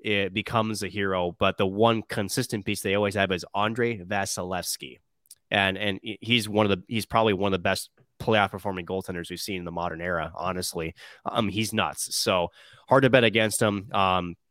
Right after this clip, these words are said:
again, gonna be another bloodbath series 'cause these two met only for the first time last season ever in the playoffs. They're gonna meet for the second time, the second year in a row, in a second round matchup instead of a first round matchup from last year.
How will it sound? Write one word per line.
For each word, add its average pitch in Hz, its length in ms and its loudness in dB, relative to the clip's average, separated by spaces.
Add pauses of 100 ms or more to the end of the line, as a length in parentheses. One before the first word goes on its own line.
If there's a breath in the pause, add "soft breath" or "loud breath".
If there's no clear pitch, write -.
(600)
again, 101 280 0
gonna 107 140 -2
be 95 260 2
another 107 440 2
bloodbath 98 580 0
series 92 520 -2
'cause 92 180 -4
these 101 160 -4
two 98 160 -4
met 95 280 0
only 123 280 0
for 104 260 0
the 95 140 -2
first 104 320 -4
time 90 200 -2
last 113 380 -4
season 92 440 -6 (360 loud breath)
ever 120 380 2
in 101 100 0
the 95 80 0
playoffs. 101 440 4
They're 101 100 2
gonna 107 160 4
meet 104 280 2 (280 soft breath)
for 107 160 2
the 92 140 0
second 135 420 2
time, 98 360 2
the 98 120 -6
second - 480 0
year 113 100 2
in 104 60 2
a 101 40 2
row, 101 240 6
in 107 160 0
a 90 140 -2
second 131 600 -2
round 95 360 2
matchup 85 360 -4
instead 95 240 -2
of - 0 -
a 82 80 -6
first - 380 -12
round 80 220 -8
matchup - 380 -14
from 80 140 -18
last 82 280 -12
year. 98 260 0